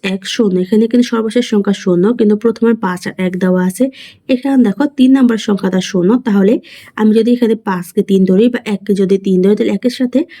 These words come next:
কত গুণ দিলে আমার শূন্য হবে? একের সাথে শূন্য গুণ দিলে শূন্য হবে। তাহলে এখানে আমার কত হবে? শূন্য। এখানে যেহেতু শূন্য হচ্ছে, তার মানে শূন্য দিয়ে যে কোনো সংখ্যা গুণ দিলে আমরা শূন্যই হয়। এই জন্য এখানে বাকি খালি ঘরগুলোতে আমি শূন্য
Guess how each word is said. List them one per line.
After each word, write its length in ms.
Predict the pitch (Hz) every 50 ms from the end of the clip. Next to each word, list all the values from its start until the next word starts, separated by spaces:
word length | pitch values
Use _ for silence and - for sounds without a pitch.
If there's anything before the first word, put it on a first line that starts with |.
| - _ _ _
কত 200 | - 247 247 -
গুণ 200 | 285 254 247 285 262
দিলে 140 | 247 262 262
আমার 180 | 254 262 269 -
শূন্য 260 | - - 226 214 208 208 202
হবে? 160 | 202 226 302 -
একের 260 | 220 208 - 196 -
সাথে 180 | - 190 180 190
শূন্য 340 | - - - 233 226 226 240 247 240
গুণ 140 | 226 233 220
দিলে 180 | 208 202 196 190
শূন্য 300 | - - 202 190 185 185 185
হবে। 260 | 185 185 180 226 339 370 - - - - - _
তাহলে 180 | _ - 254 254
এখানে 160 | 254 269 254
আমার 160 | 262 262 262 254
কত 180 | - 226 220 -
হবে? 180 | 226 226 247 302 302 - -
শূন্য। 260 | - 180 175 175 156 156 151 - _ _ - - - - _ _ _ _
এখানে 220 | - - 277 277 277
যেহেতু 240 | 254 254 240 240 240
শূন্য 320 | 214 - - 220 208 208 214 208 196
হচ্ছে, 300 | 190 180 180 180 - 269 294
তার 200 | - 254 214 208
মানে 180 | 202 202 196 202
শূন্য 240 | 202 - - 202 196 190
দিয়ে 160 | 190 202 190
যে 80 | 196 180
কোনো 200 | 185 - 180 180 180
সংখ্যা 300 | - 208 196 196 220 214
গুণ 160 | 190 196 190 185
দিলে 160 | 185 185 180
আমরা 180 | 180 180 185 185
শূন্যই 460 | - - - 220 208 208 214 226 233
হয়। 200 | 208 226 277 359 349 - - - - - _ _ _
এই 100 | - 226
জন্য 220 | 208 - 233 240 262 247
এখানে 300 | 208 - - 170 175 196 247
বাকি 280 | 240 226 190 - 190 180
খালি 280 | - - 190 185 185 180
ঘরগুলোতে 500 | 185 185 185 185 - 185 185 180 185 208 190
আমি 140 | 196 254 294
শূন্য 300 | - - 208 190 185